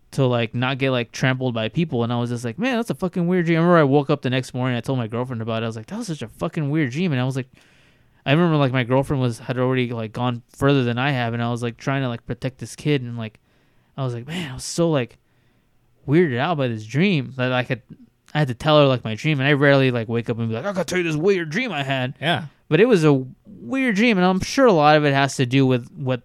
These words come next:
Speaker 1: that Washington Post article posted about, like, people being cooped up at home and wanting to have, like, more action in their life, whatever it
Speaker 2: Mm-hmm.
Speaker 1: may be. But it could be that. It could very well be that, and, like, science seems to back that. But again, it's so weird that, like,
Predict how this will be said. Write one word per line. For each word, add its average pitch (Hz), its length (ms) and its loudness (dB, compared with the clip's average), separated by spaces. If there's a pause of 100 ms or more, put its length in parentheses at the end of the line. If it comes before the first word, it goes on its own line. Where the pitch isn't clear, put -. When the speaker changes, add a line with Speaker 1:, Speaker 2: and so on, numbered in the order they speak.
Speaker 1:
that 117 240 -8
Washington 117 480 -4
Post 127 300 -6
article 117 360 -6 (120)
posted 127 320 -4
about, 117 260 -4
like, 117 180 -6 (1080)
people 139 240 4
being 113 180 -2
cooped 131 280 -4
up 120 120 -2
at 113 80 -6
home 147 340 4
and 117 120 0
wanting 120 220 -2
to 120 80 -8
have, 117 160 -2
like, 113 160 -4
more 117 180 -4
action 135 300 -2
in 131 60 0
their 127 100 0
life, 127 160 -2
whatever 127 340 0
it 123 80 -6
Speaker 2:
Mm-hmm. 104 260 -14
Speaker 1:
may 123 160 -4
be. 139 260 0
But 127 260 -6 (580)
it 220 140 0
could 330 180 6
be 156 140 6
that. 131 260 0
It 170 160 -2
could 180 240 0
very 156 340 2
well 180 200 4
be 156 140 2
that, 147 200 0
and, 135 160 -2
like, 131 180 -2 (220)
science 143 440 -4
seems 139 240 -2
to 127 60 -4
back 123 280 -4
that. 170 220 -4 (540)
But 147 140 4
again, 147 320 0
it's 127 160 -2
so 151 240 4
weird 160 320 2
that, 123 280 0
like, 117 300 -6